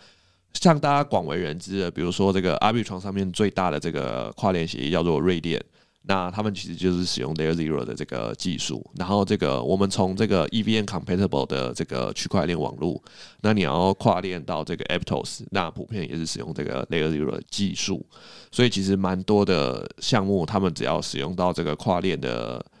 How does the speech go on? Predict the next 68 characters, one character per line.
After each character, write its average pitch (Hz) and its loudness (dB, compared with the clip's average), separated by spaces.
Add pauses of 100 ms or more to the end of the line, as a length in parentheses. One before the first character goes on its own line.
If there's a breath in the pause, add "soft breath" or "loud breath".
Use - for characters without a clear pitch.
(640 soft breath)
这 98 2
个 85 4
方 95 0
法 - 0
的 65 -2
话， 95 2 (120)
就 110 2
是 107 4
跨 107 4
链 104 -2
资 92 -10
产 - -8
的 - -6
时 - -6
候， 67 -2
他 85 -4
们 85 -2
就 87 -2
会 82 -2
使 - -8
用 - -8
到 80 0
Layer 76 -2
Zero - -4
这 - -8
个 - -8
技 82 -8
术。 - -8 (480 loud breath)
所 113 6
以 110 6
说 107 6
Layer 104 4
Zero 98 4
其 87 -6
实 87 -8
在 87 0
使 - -10
用 85 -4
上， - 2
就 92 -2
是 95 2
在 98 2 (200)
区 98 -4
块 101 2
链 95 2
的 80 -2
使 - -8
用 - -10
上 90 -4
已 - -10
经 80 -10
相 85 -6
当 80 -2
的 78 -4
普 - -12
遍。 - -6 (400 loud breath)
他 160 4
们 160 8
目 156 4
前 101 0
其 98 -8
实 98 -6
在 107 4
旗 - -2
下 87 2
也 98 -4
有 101 0
发， 90 -4